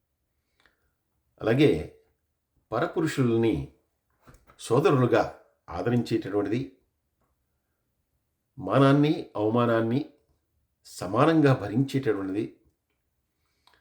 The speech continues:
భర్త భోజనం చేసిన తర్వాత మాత్రమే భోజనం చేసేటటువంటిది, అలాగే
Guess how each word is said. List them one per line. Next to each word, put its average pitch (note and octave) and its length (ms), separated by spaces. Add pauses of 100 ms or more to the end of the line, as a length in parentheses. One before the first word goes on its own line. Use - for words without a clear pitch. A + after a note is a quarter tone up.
(400)
భర్త G#2 680 (300)
భోజనం C#3 540
చేసిన C3+ 260
తర్వాత G#2+ 340
మాత్రమే G#2 460
భోజనం G#2+ 380 (100)
చేసేటటువంటిది, F#2 760 (1300)
అలాగే F#2+ 600